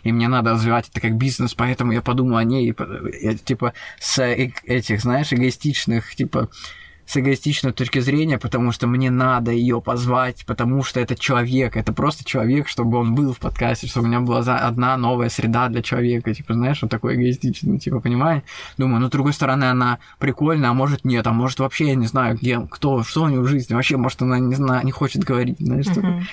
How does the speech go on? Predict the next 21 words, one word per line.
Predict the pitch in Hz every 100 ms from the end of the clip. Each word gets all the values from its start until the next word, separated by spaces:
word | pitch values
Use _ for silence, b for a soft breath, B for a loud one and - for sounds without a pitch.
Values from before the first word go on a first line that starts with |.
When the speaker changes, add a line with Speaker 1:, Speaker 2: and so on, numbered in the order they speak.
| B
Speaker 1:
Думаю, | 139 127 120 107
ладно, | 135 151 117 107 101 110
фиг | - 151 139
с | -
этим, | 107 101 107
как | 104
бы, | 107 104 98 - - - -
я | - 110 123
ее | 113 113
не | 123
знаю, | 160 214 254 240 220 220
все, | - - -
сейчас, | - - - 277 147
типа, | - 120 127
все, | - 151
я | 131 139
не | 147
буду | 131 120
ее | 117 113 127
никуда | 147 123 139
звать, | 143 202